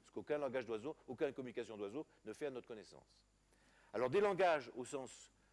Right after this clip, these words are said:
à ce, dans ce sens-là, outre le langage humain, bien sûr, il y a des proto-langages qu'on, on a pu montrer chez certains animaux. Le proto-langage des abeilles. Une abeille qui trouve une source de nourriture,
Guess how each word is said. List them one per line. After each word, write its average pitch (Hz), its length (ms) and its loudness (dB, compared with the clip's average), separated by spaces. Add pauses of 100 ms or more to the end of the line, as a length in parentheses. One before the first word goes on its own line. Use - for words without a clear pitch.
(320)
à 104 80 -4
ce, 131 220 -12
dans 127 120 -6
ce 123 100 -12
sens-là, 131 540 2
outre 127 200 -2
le 113 60 0
langage 104 260 -2
humain, 135 160 -4
bien 101 160 -6
sûr, 185 260 -6 (540)
il 92 60 -12
y 143 60 6
a 202 100 6
des 147 180 0
proto-langages 160 680 2
qu'on, 123 420 -10
on 110 80 -2
a 120 40 -4
pu 139 80 -8
montrer 143 260 -4
chez 170 140 -6
certains 160 280 0
animaux. 113 380 -2 (1120)
Le 113 80 0
proto-langage 190 480 4
des 170 160 0
abeilles. 104 400 2 (480)
Une 123 120 0
abeille 180 240 6
qui 151 100 -6
trouve 143 180 0
une 135 60 -2
source 214 180 -2
de 180 80 -2
nourriture, 147 580 -2